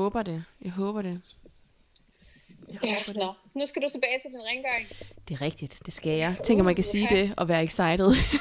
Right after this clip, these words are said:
Speaker 1: <laughs>
Speaker 2: Ja, <laughs> præcis. Åh, nej. Ej, det bliver så lækkert, når I, øh, kan slappe af i aften. Der er simpelthen ikke noget bedre.
Speaker 1: Ej, det bliver så lækkert.
Speaker 2: Ja.
Speaker 1: Hvis vi kan få børnene ordentligt tid i seng. Holy schmoly.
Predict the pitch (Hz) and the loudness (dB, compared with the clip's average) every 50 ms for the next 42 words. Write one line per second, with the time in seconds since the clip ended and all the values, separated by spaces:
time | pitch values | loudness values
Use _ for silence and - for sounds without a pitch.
0 | - - 302 - - 294 262 247 262 254 262 - - - 233 - - - 208 - | 2 2 0 2 2 -2 0 2 2 2 2 2 0 -2 -4 -4 -4 -8 -10 -10
1 | - - 403 415 349 - _ - - - - 233 226 226 226 - - - - - | -10 -12 -16 -16 -18 -20 _ -20 -20 -20 -20 -20 -20 -20 -18 -18 -18 -18 -16 -18
2 | - - - - 240 - 294 294 294 - 226 220 - 240 240 220 214 214 233 226 | -18 -14 -8 -4 -2 0 0 0 0 -2 -4 -4 -4 -6 -4 -4 -2 -2 -4 -6
3 | 254 233 202 196 208 214 208 202 190 196 196 202 _ _ _ - - - - - | -6 -10 -10 -10 -8 -8 -8 -6 -6 -8 -8 -10 _ _ _ -20 -20 -20 -20 -20
4 | _ _ - 226 - - 214 208 202 202 214 220 190 185 180 190 - - - 202 | _ _ -18 -16 -12 -10 -8 -6 -4 -2 -2 -2 -2 -4 -6 -12 -16 -18 -20 -14
5 | 202 190 185 196 - - 240 240 220 220 196 - 202 196 196 196 - - 180 190 | -12 -12 -10 -10 -12 -14 -14 -14 -12 -12 -12 -12 -12 -16 -14 -14 -12 -12 -12 -12
6 | 196 190 _ _ _ _ _ _ _ _ _ _ - - 185 165 151 139 160 - | -12 -14 _ _ _ _ _ _ _ _ _ _ -6 -2 -2 0 0 -2 -4 -6
7 | 127 131 127 127 131 - - - - - - - - 139 151 160 147 - - _ | -4 -4 -4 -4 -6 -8 -10 -8 -8 -8 -10 -6 0 2 2 2 2 0 -10 _
8 | _ - 139 - - - - - - - - - _ _ _ _ _ _ _ _ | _ -18 -16 -14 -12 -10 -8 -8 -8 -10 -12 -20 _ _ _ _ _ _ _ _
9 | _ _ _ _ _ _ - _ - 175 135 - - - - 180 - - 170 160 | _ _ _ _ _ _ -20 _ -12 -12 -12 -12 -12 -12 -10 -10 -6 -6 -6 -6
10 | 160 170 165 160 - 190 180 170 160 156 156 - - 190 180 175 165 160 - - | -4 -4 -2 0 2 2 2 2 0 -2 -4 -2 -2 -2 -2 -2 -4 -6 -8 -10
11 | 180 170 - - 180 180 185 - 277 _ _ _ _ _ _ _ - - - - | -10 -10 -10 -10 -10 -10 -10 -12 -14 _ _ _ _ _ _ _ -20 -10 -2 2
12 | 220 226 233 240 233 226 220 208 214 220 - - - 208 202 202 214 214 208 | 2 4 4 2 2 0 -2 -2 -2 -4 -6 -4 -4 -2 0 0 0 -2 -4